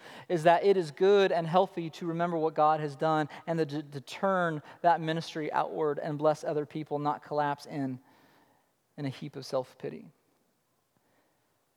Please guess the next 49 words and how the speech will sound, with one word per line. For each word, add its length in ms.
You 60
know 100
what 80
all 80
that 140
sounds 200
like, 160
by 120
the 80
way, 100
to 140
me? 200
Um, 300
if 140
you 60
sum 240
all 100
those 160
up, 240
it 60
sounds 240
a 40
little 320
bit 200
like 180
Jesus' 400
summation 460
of 60
the 60
law. 400
Love 220
the 80
Lord 160
your 100
God 180
with 120
all 100
your 100
heart, 240
soul, 380
mind, 580
and 160
strength, 540
and 100
love 160
your 80
neighbor 280
as 80
yourself. 580